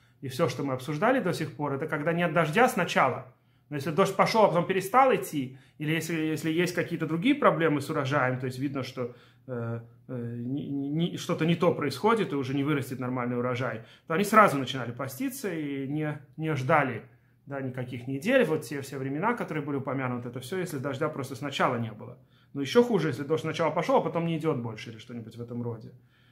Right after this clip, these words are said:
Вот. И также будут обсуждаться другие случаи, когда они постились и трубили в шофар. Есть же много случаев несчастья. Дождь было одно из наиболее частых, когда засуха, но бывало и другие, э, другие бывали ситуации, когда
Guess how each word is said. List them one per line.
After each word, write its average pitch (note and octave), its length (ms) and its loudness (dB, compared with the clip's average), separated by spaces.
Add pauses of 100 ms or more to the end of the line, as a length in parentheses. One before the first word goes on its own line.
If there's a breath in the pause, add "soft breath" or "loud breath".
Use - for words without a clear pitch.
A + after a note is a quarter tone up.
(260 soft breath)
Вот. A#2+ 360 -10
И B2+ 60 -10
также G#3 440 6
будут F3 280 -2
обсуждаться E3 500 -2
другие D#3+ 300 -2
случаи, B2 280 -6
когда A2+ 260 -8
они A2 120 -10
постились G3 600 -2
и C3+ 40 -4
трубили A#2 440 -10
в A2 60 -14
шофар. G#3 520 2 (260 loud breath)
Есть C#3+ 160 -4
же C#3+ 60 -2
много G3+ 280 2
случаев D3 360 -4
несчастья. B2+ 540 -2
Дождь D#3 260 -2
было C3+ 360 -6 (200 loud breath)
одно D3 280 2
из C3+ 100 0
наиболее D3 400 0
частых, B3 560 4
когда A#2+ 260 -12
засуха, E3 500 -4
но B2 160 -6
бывало E3+ 340 -8
и A#3+ 100 -2
другие, G3+ 680 -4
э, C#3 300 -8
другие D3+ 280 -8
бывали B2+ 260 -6
ситуации, C#3 520 -4
когда B2 360 -8